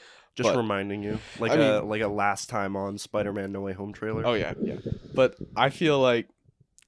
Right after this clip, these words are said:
Speaker 2: the p-, trailer opens up pretty somber. You know, I mean, we're talking, like, six seconds in, you're seeing Peter just look defeated.
Speaker 1: Right.
Speaker 2: Right, right off the bat.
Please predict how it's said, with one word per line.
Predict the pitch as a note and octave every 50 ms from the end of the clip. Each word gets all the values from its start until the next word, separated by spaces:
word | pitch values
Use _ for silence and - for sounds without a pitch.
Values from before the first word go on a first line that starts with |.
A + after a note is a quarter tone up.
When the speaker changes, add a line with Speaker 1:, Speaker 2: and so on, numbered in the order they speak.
| - - - - - -
Speaker 2:
the | C3+ C3
p-, | C3 - -
trailer | - - - B3 A#3+ G#3 E3+
opens | D3+ D3 - A#2+ A2+
up | D3+ F3 - _
pretty | - - - F4 A3+
somber. | - - A2 B2 - E4 - - - - - _ _ _ _ -
You | B2+ B2
know, | A#2+ A#2 B2 G2
I | F#2+ B2+
mean, | C3+ C3 B2+ B2 G#2+ B2
we're | C#3 E3+ F3+ E3+ - -
talking, | - - E3 D3+ D3 D3+ B2
like, | A#2 A2+ -
six | - - D3+ C#3+ -
seconds | - - C3 - B2 A2+ A2
in, | B2+ B2+ A2+ G#2+ G2+
you're | G#2 G#2+ A2+
seeing | - - C#3 A#2 G2+ G2
Peter | - - A#2+ A2+ G2 F#2
just | - G2+ - -
look | G2+ G2+ - - - _
defeated. | - F#2+ - - - - G#2 G#2 F#2 F#2 F2+ - - _
Speaker 1:
Right. | A#2 A#2 A2 G#2 F#2 -
Speaker 2:
Right, | A2+ A2+ G#2+ G2+ E2 -
right | F#2+ B2 C3 C3
off | B2 G#2 G2 -
the | - G2
bat. | E2 G2+ G2 F2 D2 C2+